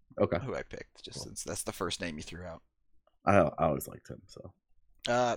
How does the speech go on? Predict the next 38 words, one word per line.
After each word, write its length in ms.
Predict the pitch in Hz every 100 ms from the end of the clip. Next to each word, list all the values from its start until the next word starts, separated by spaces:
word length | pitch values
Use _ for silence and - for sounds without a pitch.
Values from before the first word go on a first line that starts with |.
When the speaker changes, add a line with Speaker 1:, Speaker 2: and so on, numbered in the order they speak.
| -
Speaker 2:
well, 340 | 117 147 139
a 80 | 101
team 360 | 127 - 247 262
you 160 | 147
enjoy 360 | 127 117 120 113
here 180 | 117 113
as 160 | 110
well, 360 | 110 139 95 - - -
as 200 | 107 104
next 280 | 117 135 -
up 120 | 131 131
are 60 |
the 80 | 120
New 120 | 127
York 260 | 123 120 120
Islanders. 720 | 123 120 104 95 95 - - - - - _ -
Speaker 1:
Yeah. 300 | 78 80 85 90 -
Speaker 2:
A 160 | 101 107
whole 240 | - 139
bunch 280 | 135 139 131
of 340 | 117 101 - - -
real 320 | 110 117 143 139
old 260 | 123 131 123
dudes 280 | 135 123 123
getting 220 | 117 113
paid 200 | 127 110
a 40 |
lot 220 | 104 107 117
of 60 |
money 320 | 107 101 117
at 80 | 107
the 60 | 107
top 260 | 113 98
of 140 | 110 98
their 120 | 95
forwards 540 | - 110 107 104 -
<laughs> 0 |
available. 640 | 117 123 117 120 117 120